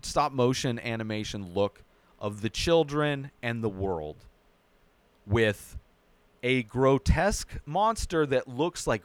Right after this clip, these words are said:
wet and slimy like Alien. It's colored different than A-, I think it's red.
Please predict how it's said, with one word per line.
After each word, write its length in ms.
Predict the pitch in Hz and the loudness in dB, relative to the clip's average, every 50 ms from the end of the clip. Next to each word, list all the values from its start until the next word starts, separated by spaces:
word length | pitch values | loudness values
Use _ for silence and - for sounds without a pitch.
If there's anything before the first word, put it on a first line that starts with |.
| 90 90 | -8 -6
wet 320 | 101 139 156 160 156 - _ - | 0 2 2 2 2 0 _ -10
and 120 | 113 110 104 | -10 -10 -10
slimy 440 | - - 123 123 123 123 123 120 113 | -10 -6 -4 -2 -2 -2 -4 -4 -2
like 260 | 107 104 101 - - - | -2 -2 -2 -4 -4 -2
Alien. 460 | 131 143 175 196 214 233 247 254 254 | 0 0 0 0 0 -2 -2 -4 -6
It's 120 | 240 - - | -10 -14 -18
colored 340 | - - 147 156 165 156 143 | -10 -8 -4 -4 -4 -2 -2
different 320 | 156 143 - 156 127 110 | -2 -2 -2 -4 -8 -8
than 100 | 123 117 - | -8 -8 -8
A-, 120 | 110 113 | -8 -8
I 100 | 101 107 | -8 -8
think 160 | - - 127 117 | -8 -8 -10 -12
it's 100 | - 107 | -8 -4
red. 320 | 104 98 95 95 95 - | -2 -2 -2 -2 -4 -8